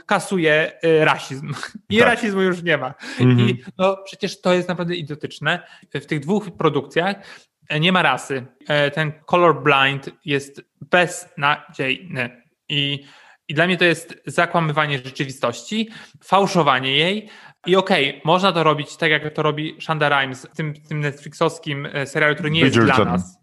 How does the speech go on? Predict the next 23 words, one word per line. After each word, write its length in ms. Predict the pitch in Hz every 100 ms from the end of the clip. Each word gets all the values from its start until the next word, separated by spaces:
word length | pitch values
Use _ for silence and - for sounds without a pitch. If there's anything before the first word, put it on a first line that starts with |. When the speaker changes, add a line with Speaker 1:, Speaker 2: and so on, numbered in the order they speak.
| -
Speaker 2:
Mhm. 340 | 120 123 131 127
Speaker 1:
Tak, 380 | 143 120 - -
że 360 | 156 147 147 143
gdzieś 160 | - 156
to, 100 | 175 165 - 156 151
gdzieś 200 | 156 -
to 100 | 160
może 240 | 151 156
się 140 | 156
udać 320 | 156 151 143 139
ba-, 180 | 156 -
lepiej, 680 | 147 151 151 156 180 208 - - -
a 220 | 151 165 180
no, 260 | 185 185
u 80 | 170
niego, 300 | 170 175 180
no, 400 | 170 170 170 170 - - -
to, 100 | - 175 170 160
to 140 | 175
znowu 380 | 160 185 180 175
razi 240 | 175 160
taką 260 | 165 160 156
sztucznością. 880 | - 170 - - 165 - - 127